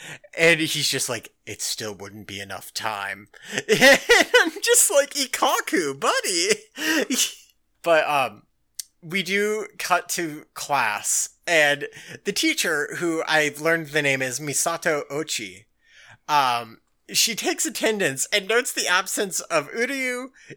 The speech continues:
Ichigo, Rukia, and Chad, and she's just like, "Well, they're all part of Ichigo's friends,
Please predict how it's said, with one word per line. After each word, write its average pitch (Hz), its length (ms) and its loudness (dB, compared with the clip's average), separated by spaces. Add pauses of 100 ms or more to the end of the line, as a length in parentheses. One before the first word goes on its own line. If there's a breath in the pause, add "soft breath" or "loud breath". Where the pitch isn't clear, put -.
Ichigo, 202 680 0
Rukia, 175 500 -2
and 147 80 -6
Chad, 120 460 0 (260 loud breath)
and 202 100 0
she's 240 220 -2
just 294 240 0
like, 226 260 -4 (920)
"Well, 415 320 4 (500)
they're 285 180 2
all 415 120 -2
part 254 260 2
of 185 120 -2
Ichigo's 170 520 -2
friends, 113 640 -4